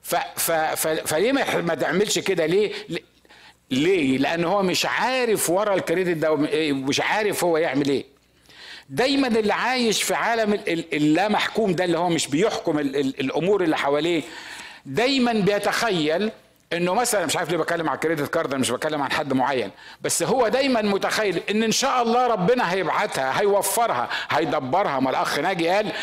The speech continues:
إن، إن كان عليه كريدت كارد و-، و-، ومش عارف مين في الحساب وربنا س-، هو يعني أحسن مني؟ ولا هو ابن الرب وأنا مش ابن الرب؟ أنا كمان ابن الرب. وتبص تلاقيك عمال من غير ما تعرف انت بتعمل ايه،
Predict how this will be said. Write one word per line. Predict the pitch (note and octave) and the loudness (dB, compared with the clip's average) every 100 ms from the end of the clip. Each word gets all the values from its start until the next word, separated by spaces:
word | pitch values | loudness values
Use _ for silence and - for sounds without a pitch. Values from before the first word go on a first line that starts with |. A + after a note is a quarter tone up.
| - | -4
إن، | E3 E3 E3 | -2 0 0
إن | D#3+ - D3+ D#3 | 0 -2 -2 0
كان | D#3 F3+ | 0 -2
عليه | C3+ D#3+ | 0 0
كريدت | G3+ F#3 G3+ F3+ | 0 0 0 0
كارد | - A#3 A3+ D#3+ - - - | 0 0 0 -6 -12 -10 -2
و-، | |
و-، | D#3+ D#3 E3 E3 D#3 D#3+ C#3+ | 0 2 2 2 2 2 2
ومش | D3 D#3 C#3+ | 2 0 0
عارف | C#3+ D#3 | 0 0
مين | A3+ G3+ | 0 0
في | |
الحساب | F#3 D3+ - F#3 | -2 0 0 0
وربنا | F#3 E3+ G#3 F#3 | 0 2 0 0
س-، | E3 | 0
هو | C3+ C#3 D3+ | 2 2 2
يعني | D3 D#3+ | 2 0
أحسن | - D#3 C#3+ | -2 -2 0
مني؟ | F3+ B3+ C4 B3+ - - | 0 2 0 -4 -8 -2
ولا | D3 C3+ | 0 2
هو | D#3+ F#3 | 2 2
ابن | E3 E3 | 2 0
الرب | D#3 F#3+ E3 | 0 0 2
وأنا | F3 F3+ | 0 0
مش | D#3 F#3+ | 0 0
ابن | E3+ | 0
الرب؟ | D#3 F#3 A3+ - - - | 0 0 0 -4 -6 -4
أنا | F3 A3+ | -2 0
كمان | - F#3+ G3+ G#3 | 0 0 0 0
ابن | E3+ E3+ | 0 0
الرب. | D3+ D#3 - - - _ _ _ _ _ - | 2 0 -2 -10 -18 _ _ _ _ _ -10
وتبص | D3 D#3 A3 G#3 | -4 0 0 -2
تلاقيك | F3 G3+ B3 | -2 -2 -2
عمال | - D#3+ F#3 A3 F3+ - - | -2 0 2 0 -2 -6 -4
من | E3+ | -2
غير | E3 B3 | 2 2
ما | G#3+ | 2
تعرف | D#3 A3+ F3+ - | 0 0 0 -2
انت | F3 E3+ | -4 -4
بتعمل | - G3+ F3 E3 | -4 -2 -2 0
ايه، | D#3 D3 | 0 -2